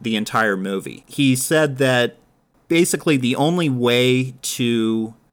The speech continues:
know how this movie should look like would be to screen a release print that was,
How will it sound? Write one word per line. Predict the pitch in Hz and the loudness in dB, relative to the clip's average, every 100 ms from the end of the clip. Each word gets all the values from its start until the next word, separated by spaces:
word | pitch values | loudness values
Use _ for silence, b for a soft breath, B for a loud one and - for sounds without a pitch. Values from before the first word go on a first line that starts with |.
| - | -12
know | 120 120 123 | -2 2 2
how | 127 127 120 | 2 2 2
this | 120 113 | 0 -2
movie | 120 113 113 | 0 0 -2
should | 110 107 | -4 -4
look | 107 110 | -4 -4
like | 120 110 110 | -2 -2 -2
would | 110 101 | -4 -4
be | 104 101 | -4 -6
to | - - 110 101 98 | -8 -6 -6 -6 -8
screen | - - 117 104 | -12 -6 -6 -4
a | |
release | 95 92 95 95 | -8 -8 -8 -8
print | - - 85 - _ _ | -10 -10 -12 -12 _ _
that | - 87 - | -8 -8 -4
was, | 95 92 - | -4 -4 -6